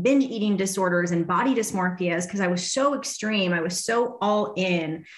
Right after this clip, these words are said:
where, you know, I didn't allow myself certain foods. Um, I couldn't miss a workout. Like,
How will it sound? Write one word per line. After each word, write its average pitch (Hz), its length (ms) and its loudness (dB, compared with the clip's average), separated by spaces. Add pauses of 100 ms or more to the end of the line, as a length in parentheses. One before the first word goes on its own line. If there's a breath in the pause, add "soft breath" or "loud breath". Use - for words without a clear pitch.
(160 loud breath)
where, 180 500 4
you 196 100 0
know, 185 100 2
I 180 80 2
didn't 208 240 2
allow 185 420 2
myself 185 460 0
certain 190 320 0
foods. 175 680 0
Um, 170 220 0
I 143 60 -2
couldn't 214 400 0
miss 202 360 0
a 208 60 2
workout. 202 720 0
Like, 180 240 -2